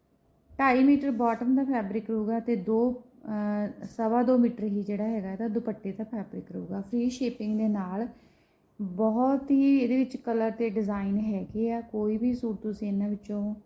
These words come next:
ਲੈਣਾ ਚਾਹੁੰਦੇ ਹੋ ਤਾਂ ਨੰਬਰ ਆਪਣਾ ਸਕਰੀਨ ਦੇ ਉੱਪਰ ਚੱਲ ਰਿਹਾ, ਇਸ ਨੰਬਰ ਤੇ ਜਾ ਕੇ ਤੁਸੀਂ WhatsApp ਤੇ ਮੈਸੇਜ ਕਰ ਦਿਓ। ਰੇਟ ਮੈਂ ਨਾਲ ਦੀ ਨਾਲ ਮੈਂਸ਼ਨ ਕੀਤੇ ਹੋਏ ਆ। ਕੋਈ ਵੀ ਸੂਟ ਤੁਸੀਂ ਇਹਨਾਂ ਵਿੱਚੋਂ ਬੁੱਕ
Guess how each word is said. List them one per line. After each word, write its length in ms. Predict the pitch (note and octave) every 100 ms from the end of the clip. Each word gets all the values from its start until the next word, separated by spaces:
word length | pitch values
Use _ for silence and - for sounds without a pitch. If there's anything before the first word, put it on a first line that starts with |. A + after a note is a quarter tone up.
| -
ਲੈਣਾ 400 | G3+ G3 F#3 G#3
ਚਾਹੁੰਦੇ 360 | A#3 A#3+ A#3 B3
ਹੋ 120 | B3+ B3+ - - - _ _ _ _ _ _
ਤਾਂ 140 | - B3
ਨੰਬਰ 300 | A#3+ A#3+ C4+
ਆਪਣਾ 280 | C#4 C4+
ਸਕਰੀਨ 420 | C4+ C4+ B3 B3 A#3
ਦੇ 80 | B3
ਉੱਪਰ 220 | B3 B3
ਚੱਲ 280 | - A#3 G3
ਰਿਹਾ, 160 | G#3
ਇਸ 300 | A#3+ A#3 A3
ਨੰਬਰ 300 | A3+ A3 G#3+
ਤੇ 180 | G#3+ A3
ਜਾ 300 | G#3 G#3 F#3+ F#3
ਕੇ 100 | G#3+
ਤੁਸੀਂ 260 | G#3+ G3 G3
WhatsApp 440 | F#3+ - A#3 -
ਤੇ 100 | A3+
ਮੈਸੇਜ 440 | G#3+ F#3+ F#3 A3+ A3
ਕਰ 200 | A3+ A3+
ਦਿਓ। 220 | G3+ B3 B3 - - - - _ _ _ _ _ _ _ _ _ _ _ _ _ _
ਰੇਟ 260 | A3+ B3 B3+
ਮੈਂ 180 | C4+ C4+
ਨਾਲ 240 | B3+ A3+
ਦੀ 120 | A3
ਨਾਲ 160 | A#3 A#3
ਮੈਂਸ਼ਨ 400 | A3 G3 G#3 G#3
ਕੀਤੇ 300 | A3+ A3 A#3+
ਹੋਏ 220 | A#3+ A#3+
ਆ। 20 | A#3+
ਕੋਈ 260 | A3 A3
ਵੀ 120 | G#3+
ਸੂਟ 200 | B3 B3
ਤੁਸੀਂ 300 | - A3 A3+
ਇਹਨਾਂ 180 | G#3+ G#3+
ਵਿੱਚੋਂ 240 | A3+ - F#3+
ਬੁੱਕ 180 | F#3+